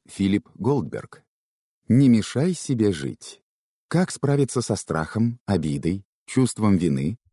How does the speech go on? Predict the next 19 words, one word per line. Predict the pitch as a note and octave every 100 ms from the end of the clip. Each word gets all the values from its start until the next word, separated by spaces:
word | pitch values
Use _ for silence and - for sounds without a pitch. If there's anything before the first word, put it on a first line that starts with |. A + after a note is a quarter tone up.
| _
прокрастинацией | A#2+ - A2 - D2+ D2 - G2+ A2 C3 - -
и | D#3
другими | F#3 F#3 D3 D#3 D#3+
проявлениями | C#3 B2 D#2+ D#2+ F2+ G#2 A#2 B2+
саморазрушительного | B2+ B2+ C3+ B2+ G2+ D#2+ D#2 F2+ F2 E2+
поведения?" | D#2+ E2 D2 C2+ A1+ G#1 - _ _ _ _ _ _ _ _
Читает | - G2+ G2+ D3 F3 - _
Олег | G2+ D2+ E2
Федоров. | - D#2 C2 A#1+ - _ _ _ _ _ _ _ _
В | - -
память | B2+ A2+ G#2+ - - _
об | G#2 E2+
Ирвинге | G#2 G2 F2 D#2
Голдстоне, | D2 E2 F#2+ - - B2 C3+ C#3 - _
Идел | A#2 A2+ F2+ D2
Стоцки | - D2 D#2 - - C#3 - _
и | A2 G#2+
Вильяме | G2+ A2+ G#2+ G#2 G2
Макнери. | - F#2 - D2 A#1+